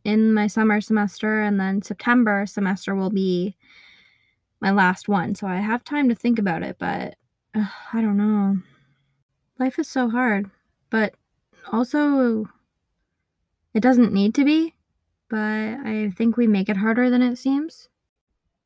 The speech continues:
And touching a bit more on we make life harder than it has to be,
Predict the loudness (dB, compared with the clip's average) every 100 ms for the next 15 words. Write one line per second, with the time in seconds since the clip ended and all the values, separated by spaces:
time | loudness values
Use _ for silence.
0 | _ -8 -2 -2 -2 -2 0 0 -2 -4
1 | -2 -4 -4 -6 -6 -4 -6 -8 _ _
2 | _ _ _ _ 2 2 2 0 -4 -4
3 | -2 -4 -4 -4 0 0 -2 -4 -4 -4
4 | -4 -8 -6 -4 -2 -4 -6